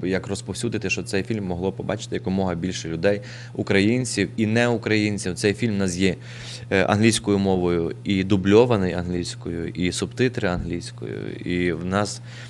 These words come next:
е, ну, в фільмі присутня нецензурна лексика, і в нас навіть є, де ми, е, дотримуємося цензури, тобто ми запікуємо всі нецензурні слова. І ц-, е, це для шкіл, для дітей. Тобто хочеться, щоб це побачили формування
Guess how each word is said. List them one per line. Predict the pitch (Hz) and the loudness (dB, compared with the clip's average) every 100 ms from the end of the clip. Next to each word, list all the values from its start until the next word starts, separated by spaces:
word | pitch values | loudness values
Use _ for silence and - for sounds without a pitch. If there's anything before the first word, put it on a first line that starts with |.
| - - | -10 -2
е, | 92 92 87 73 | 2 2 2 2
ну, | 113 | 2
в | |
фільмі | 110 104 98 | 2 2 2
присутня | 98 110 107 98 | 0 0 0 -2
нецензурна | 92 101 95 98 95 98 | -2 0 4 4 4 0
лексика, | 127 - - - 80 - | 0 -2 -8 -8 -8 -8
і | - | -6
в | 90 | -2
нас | 101 104 | 0 0
навіть | 104 101 95 95 | 0 0 0 0
є, | 95 92 85 | 2 2 0
де | 85 92 | 0 0
ми, | 90 90 82 - - - - - | 2 0 -2 -10 -12 -14 -10 -2
е, | 87 87 | 2 6
дотримуємося | 104 101 101 92 90 92 | 6 6 6 4 0 -4
цензури, | - 95 123 185 170 131 | -4 -2 0 2 2 0
тобто | 110 - 90 | -4 -6 -4
ми | 90 | -4
запікуємо | 90 87 87 82 85 85 | -4 -4 -4 -4 -4 -4
всі | 82 - 82 82 | -4 -6 -4 -4
нецензурні | 82 82 90 87 85 87 | -4 -4 -4 -2 -2 -2
слова. | - 117 147 - - - - - - - - | 0 2 0 -4 -14 -14 -16 -16 -14 -12 -4
І | 104 98 95 | 0 2 0
ц-, | - - - | -4 -6 0
е, | 101 92 | 2 2
це | 117 117 | 0 0
для | 113 117 | 0 -2
шкіл, | - 95 87 | -4 -6 -2
для | 92 104 | 2 2
дітей. | 113 113 90 | 2 -2 -2
Тобто | 92 - | -4 -6
хочеться, | 95 147 139 | 0 0 0
щоб | 117 101 | -6 -2
це | 120 | -2
побачили | 117 110 110 104 | 0 2 2 2
формування | 95 101 104 113 104 | 0 0 4 6 4